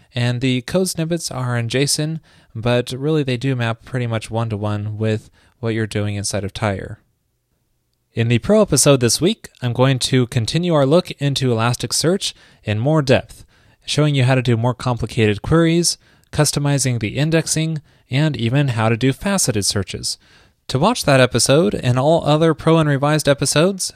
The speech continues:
just head on over to railscast dot com slash pro and then sign up there for just nine dollars per month.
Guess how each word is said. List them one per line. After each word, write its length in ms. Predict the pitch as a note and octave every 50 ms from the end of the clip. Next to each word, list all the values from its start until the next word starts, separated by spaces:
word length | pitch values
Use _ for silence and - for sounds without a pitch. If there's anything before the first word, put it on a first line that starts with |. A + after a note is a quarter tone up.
| _
just 220 | - - A2 - -
head 140 | - D3
on 160 | D#3 D3+ C#3+ C#3
over 240 | D3 D#3+ F3+ F3
to 240 | E3 - - B2 G#2+
railscast 520 | G#2 A2 A#2 B2 - - - B2+ A#2+ A#2 -
dot 220 | A#2 A2 A2 -
com 300 | - A#2+ A#2+ C3 C3 B2+
slash 340 | - - A#2+ A#2 A2+ - -
pro 340 | - B2+ C3 E3 G3+ G#3 - _ _ _ _ _ _
and 160 | A#2 A2+ A2+
then 140 | B2 A#2+ A#2+
sign 240 | - - C3 C3+ D3+
up 120 | D3 B2+
there 220 | - D#3 G3 A3+ A#3+
for 180 | - - D#3
just 400 | C#3 C3+ D3 F3 - - - -
nine 280 | G#2+ A2 A#2 C3+ C#3 B2+
dollars 360 | A#2+ A#2 C3 E3+ F#3+ F#3+ -
per 200 | - - - D3+
month. 360 | F3+ G#3+ A3 - - - -